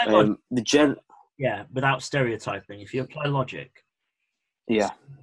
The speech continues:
Speaker 1: some of the, um, less developed African countries that, that pro-, you know, that produce, I'd say Kenya's not necessarily,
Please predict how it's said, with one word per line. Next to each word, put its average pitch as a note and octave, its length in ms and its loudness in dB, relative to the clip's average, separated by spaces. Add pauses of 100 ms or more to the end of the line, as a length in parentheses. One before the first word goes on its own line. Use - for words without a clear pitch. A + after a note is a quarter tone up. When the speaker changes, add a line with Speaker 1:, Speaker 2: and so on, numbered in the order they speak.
Speaker 1:
some D3 140 -8
of C3+ 160 -6
the, B2+ 480 -2 (120)
um, A2+ 500 -6 (100)
less A#2 300 -8
developed A2 680 -8
African G2+ 300 -16
countries F#2+ 400 -16
that, G2+ 140 -14 (200)
that - 160 -20
pro-, G2 140 -18 (200)
you G2+ 100 -18
know, E2+ 120 -18
that - 160 -20
produce, - 300 -20
I'd C#3 120 -8
say D3+ 260 -2 (360)
Kenya's B2+ 360 0
not B2 180 -6
necessarily, G#2 600 -8